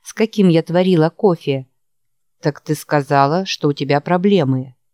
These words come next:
Вернулся он к разговору, поставив чашку на стол. Ходить с ним вокруг да около не имело смысла,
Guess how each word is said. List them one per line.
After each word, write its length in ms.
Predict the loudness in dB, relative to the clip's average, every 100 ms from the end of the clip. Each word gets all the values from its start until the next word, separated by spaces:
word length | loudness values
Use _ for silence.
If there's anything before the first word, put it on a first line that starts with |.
| _ _ _ _ _
Вернулся 520 | 0 4 4 2 0
он 100 | 0
к 80 | 0
разговору, 680 | -2 0 0 2 0 0 -6 _ _ _
поставив 500 | -4 -2 0 0 -2
чашку 420 | -2 -2 -2 0
на 140 | 0 0
стол. 500 | -2 0 0 0 -10 _ _ _ _ _ _ _
Ходить 420 | -2 0 2 0
с 100 | 0
ним 180 | 2 2
вокруг 400 | 2 2 0 2
да 120 | 2
около 500 | 2 2 0 0 0
не 200 | 2 4
имело 280 | 6 4 2
смысла, 680 | -2 -2 -2 -2 -4 -4 -6